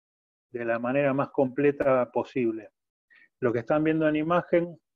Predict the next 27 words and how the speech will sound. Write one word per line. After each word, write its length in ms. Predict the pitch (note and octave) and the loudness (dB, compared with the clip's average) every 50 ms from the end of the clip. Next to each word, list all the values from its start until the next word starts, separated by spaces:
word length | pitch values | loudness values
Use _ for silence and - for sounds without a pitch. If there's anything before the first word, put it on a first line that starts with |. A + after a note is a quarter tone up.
| _ _ _ _ _ _ _ _ - _ _ _ _ _ _ - - - - - _ _ - | _ _ _ _ _ _ _ _ -20 _ _ _ _ _ _ -20 -20 -20 -20 -20 _ _ -2
es 200 | C#3+ C3+ C3+ - | -2 -2 0 0
un 120 | D3+ D3 | -2 -2
ejemplo, 840 | C#3 - - D#3 D3+ D3 C3 - D3 C#3+ C#3 C#3 C#3 C3 C3 B2+ - | -2 -2 0 -2 -2 -2 -2 0 2 4 4 4 4 4 2 0 -4
eh, 360 | - A#2 A2 A2 A2 A2 G#2 G#2+ | -6 -6 -4 -4 -4 -6 -8 -6
digamos, 720 | A2 A2+ A#2 A#2 A#2+ B2 A#2+ A#2 A2+ A2+ G#2+ - - - C3 B2+ | -6 -4 -4 -2 -2 -2 -2 -4 -6 -8 -12 -18 -20 -20 -18 -16
eh, 320 | A#2+ G#2+ G#2+ G#2+ G#2+ G#2 G2+ _ | -16 -16 -16 -16 -16 -18 -18 _
tomé 220 | - A#2+ A#2 C3 | -14 -8 -4 -2
un 120 | C3+ C3+ C3+ | 0 0 0
ejemplo 560 | B2 - - C#3+ C#3+ C#3 - C#3+ C#3 C3+ C3 | -2 0 0 -2 -2 0 0 2 2 2 2
de 100 | B2 B2 | 2 2
un, 380 | B2 B2 B2 A#2 A2+ A2+ A2 _ _ - | 2 2 0 -2 -4 -10 -18 _ _ -12
de 80 | B2 | -8
un 320 | B2 B2 A#2+ A#2 A2+ A2+ A#2 | -6 -6 -6 -6 -10 -12 -12
ambiente, 720 | A#2 A#2 A#2+ A2+ C3+ C3+ C3+ C3+ B2 - C#3 C3+ C3 - _ _ _ _ _ _ _ _ _ - | -12 -12 -6 -2 0 0 0 0 -2 -2 -2 -2 -2 -4 _ _ _ _ _ _ _ _ _ -18
eh, 160 | C3 A#2+ A#2+ - | -18 -16 -12 -6
al 160 | A#2 A2 A2+ A2 | -4 -2 -2 -2
azar, 440 | A2 - - E3 D#3 D3+ D#3 D#3 _ _ _ _ _ _ _ _ _ _ _ _ _ | -4 -4 -2 0 0 0 0 -2 _ _ _ _ _ _ _ _ _ _ _ _ _
pero 180 | - B2 A#2 B2 | -10 -6 -2 0
hay 120 | B2 B2+ | 0 0
muchos 320 | C3+ D3+ D#3 - D#3+ C#3 - | 0 -2 -2 0 -2 -2 0
casos 400 | - D#3+ D#3+ D3+ - E3 C#3+ B2+ | 0 0 0 2 2 0 0 2
donde, 560 | C3+ C3+ C#3 C#3 C3+ C#3 C#3+ C#3 C#3+ - _ - | 0 -2 -2 -2 -2 -2 -2 -2 -2 -6 _ -18
eh, 460 | B2 A#2 A2+ A2+ A2+ A2 A2 A2 A2 G#2+ _ _ _ _ _ _ _ _ _ _ _ _ _ | -16 -16 -14 -14 -14 -16 -16 -16 -18 -20 _ _ _ _ _ _ _ _ _ _ _ _ _
digamos, 600 | - B2+ A#2 B2+ B2 A#2 A#2 A2+ A2 - - - - - B2 | -20 -18 -16 -14 -14 -14 -14 -14 -14 -16 -20 -20 -20 -16 -14
la, 600 | A#2+ A2+ A2 A2 A2+ A2+ A2+ A2+ A2 A2 A2 G#2+ - _ _ _ - | -12 -12 -12 -12 -12 -14 -14 -16 -16 -16 -18 -20 -20 _ _ _ -12
la 220 | B2+ A#2+ A2+ A2+ | -6 -4 -4 0
planificación, 1040 | - D#3 D3+ D#3 D#3+ C#3+ - - C#3+ C#3 D3 C3+ - - - D#3 D#3 D#3 D#3 D3 C3 | 2 2 2 2 2 0 -2 -4 -4 0 0 -2 -2 0 -2 -2 -2 -2 -6 -10 -16